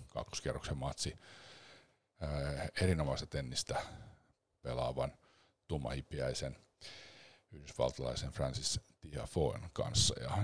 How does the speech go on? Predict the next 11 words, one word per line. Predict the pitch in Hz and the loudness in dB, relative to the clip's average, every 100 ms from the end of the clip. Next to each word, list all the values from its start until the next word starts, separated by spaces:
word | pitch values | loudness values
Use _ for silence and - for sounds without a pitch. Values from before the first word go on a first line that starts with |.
| 98 | 0
ja | 67 | -2
tota, | - - 67 - - - _ _ | -4 0 -2 -2 -16 -18 _ _
se | - 90 | 4 4
menikin | 78 73 90 | 4 2 2
viiden, | 85 69 69 - - | 2 2 -2 -6 -14
viiteen | 110 90 76 78 | -6 -2 0 2
erään, | 82 76 64 | 2 4 2
jossa | 57 - 69 | 2 -2 -2
sitten | 64 - - - 90 | -6 -6 -6 -4 -4
loppujen | 82 - - - | -2 -2 -4 -4
lopuksi, | - - - | -4 -2 0